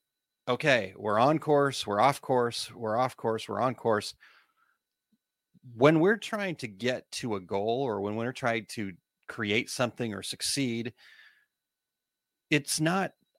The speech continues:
always just, "Okay, here's my target. I'm heading straight at it," right? I'm, <laughs> I'm not right straight at it. What happens is it's this n-, winding road. And, and, and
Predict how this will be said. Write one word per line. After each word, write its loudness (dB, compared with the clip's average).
always 2
just, 0
"Okay, 4
here's 0
my -2
target. 0
I'm -2
heading -4
straight -2
at 2
it," -6
right? 2
I'm, 0
<laughs> -2
I'm 2
not 0
right 2
straight 0
at 2
it. -4
What -2
happens -4
is -4
it's -4
this -4
n-, -10
winding 0
road. 2
And, -6
and, -4
and -12